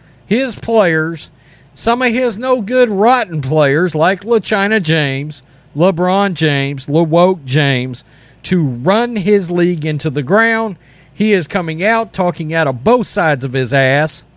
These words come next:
and saying, "Oh, we want to appeal to all sides," but at the same time, he decides to take a blatant shot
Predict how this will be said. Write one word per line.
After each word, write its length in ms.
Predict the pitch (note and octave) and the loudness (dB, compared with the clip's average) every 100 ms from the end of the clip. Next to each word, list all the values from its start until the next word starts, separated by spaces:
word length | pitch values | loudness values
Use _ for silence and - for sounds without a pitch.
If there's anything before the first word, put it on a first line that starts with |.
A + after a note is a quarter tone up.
| _ _ _ _ _ _ - _ _ _ _ | _ _ _ _ _ _ -20 _ _ _ _
and 420 | - A3 A#3 G#3+ F#3+ | -2 2 2 0 -4
saying, 380 | G#3 G3 G#3 | -2 0 0
"Oh, 240 | G3+ C4 C#4 | 2 4 4
we 160 | A3 | 4
want 300 | B3+ A#3 B3 | 0 0 0
to 100 | A#3+ | 0
appeal 340 | A#3+ - C#4 B3 | -2 0 0 2
to 60 | |
all 300 | G3+ G#3 A3 | 2 2 0
sides," 500 | G3 - C4 A3 G3+ | -2 -2 2 2 2
but 160 | F#3 G#3 | 0 0
at 140 | G3+ | 0
the 100 | - | 0
same 380 | F#3+ C#4 C#4+ C#4+ | -6 -4 -6 -6
time, 380 | - A#3 A3+ A3 | -4 -2 -2 -2
he 140 | G3 | -2
decides 540 | G3+ G#3+ - F#3+ F#3 - | -2 -4 0 2 2 -2
to 140 | F#3+ | -10
take 280 | - F3+ E3+ | -2 -2 0
a 140 | E3+ | 0
blatant 640 | C#3 A2+ C#3 G#3+ G3+ G#3 D#3+ | 0 0 0 0 -2 -10 -10
shot 560 | - A#3 E3+ F3 - | -2 2 2 0 -4